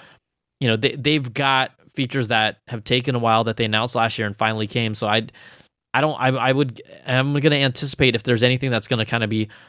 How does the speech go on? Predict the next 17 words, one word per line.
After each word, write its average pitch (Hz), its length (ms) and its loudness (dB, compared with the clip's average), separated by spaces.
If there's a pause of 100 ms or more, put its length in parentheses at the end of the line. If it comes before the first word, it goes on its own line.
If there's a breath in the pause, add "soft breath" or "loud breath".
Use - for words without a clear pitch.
a 117 60 -4
little 127 160 4
more 117 140 4
low 110 200 4
key, 123 280 0
it 113 80 -2
might 120 640 -2
be 95 320 -6 (560)
Mac 107 320 -2
O 107 80 0
S 107 180 0
and 127 220 -2
maybe 139 420 2
I 107 200 0
O 104 100 0
S, 98 240 -2
but 98 240 -4